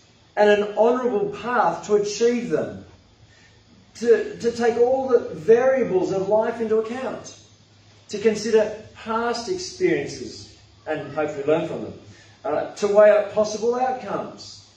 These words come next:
to be guided by godly v-, values, and then, of course, to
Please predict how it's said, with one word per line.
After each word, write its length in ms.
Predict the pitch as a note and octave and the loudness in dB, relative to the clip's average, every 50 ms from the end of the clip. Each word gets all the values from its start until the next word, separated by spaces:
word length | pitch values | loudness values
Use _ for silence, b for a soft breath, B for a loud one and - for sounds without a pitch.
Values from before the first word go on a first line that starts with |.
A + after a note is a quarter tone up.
| _ _ _ _ _ - - | _ _ _ _ _ -12 -8
to 80 | G3+ | -6
be 260 | F#3+ F3+ F#3 F3+ E3 - | -4 -2 -2 -4 -4 0
guided 560 | - G#3 G#3 G#3 A3 A3 A3 A3+ G#3 - G3+ | 4 4 6 6 6 4 2 2 0 0 0
by 220 | G#3 G3 G3 F#3+ | -2 -2 -2 -2
godly 600 | F#3 D#3+ F#3 F#3+ F#3+ F3+ F#3+ G#3 G#3 G#3 G3+ G#3 | -4 -4 -4 -2 -2 -2 -2 -2 -2 -4 -4 -4
v-, 280 | G3+ G3 F#3+ D3+ - D#3+ | -6 -6 -8 -8 -8 -8
values, 800 | F#3+ F#3+ F#3 G3+ F#3 E3+ D#3+ B2 - - - - - - - - - _ _ _ _ _ _ - | -6 -4 -4 -4 -4 -6 -6 -6 -6 -8 -10 -14 -16 -18 -20 -20 -20 _ _ _ _ _ _ -6
and 120 | D#3+ D#3+ | -4 -2
then, 120 | F3 F#3+ D#3+ | -2 -2 -4
of 120 | - - | -4 -4
course, 280 | D#3+ D#3+ F3+ F#3 - - | -4 -4 -4 -4 -4 -2
to 180 | G#3 G#3 G#3 | -2 -2 -2